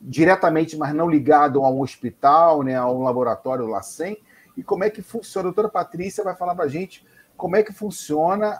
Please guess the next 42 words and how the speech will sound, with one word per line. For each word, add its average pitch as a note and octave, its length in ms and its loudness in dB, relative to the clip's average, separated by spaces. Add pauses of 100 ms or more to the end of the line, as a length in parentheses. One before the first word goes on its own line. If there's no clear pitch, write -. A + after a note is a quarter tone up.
e F3+ 120 -4
a G3 40 0
importância G3+ 840 -4
da F3+ 320 0
notificação F#3 600 -8
compulsória, C#3+ 720 -2 (260)
né, A#2+ 160 -2
na B2+ 160 -2
saúde. A2+ 480 -6
Bem C#3+ 200 -2
interessante D3 680 -6
isso. - 320 -10 (440)
Ah, F3 380 6
fazer F3 280 8
aqui G#3+ 240 0
um G3+ 160 0
resuminho E3+ 460 0
da D#3 80 0
doutora D3 240 -2
Patrícia D3 680 -4 (200)
Mitsui. C#3 680 -4 (480)
Ela E3+ 380 6
é D3 340 0
enfermeira, A#2+ 760 -4 (460)
tá? B2 320 0
Ela D3 180 0
tem D#3+ 140 -4
M E3 160 -2
B C#3+ 220 2
A C3 160 6
em C3 260 0
gestão C3+ 340 -6
de, C3+ 120 -6
em B2 200 -2
serviços B2+ 380 -4
de A#2 80 -10
saúde B2+ 400 0
e - 40 -14
controle B2 280 -4
de A2+ 80 -4
infecção C3+ 340 -8
hospitalar, B2 800 -4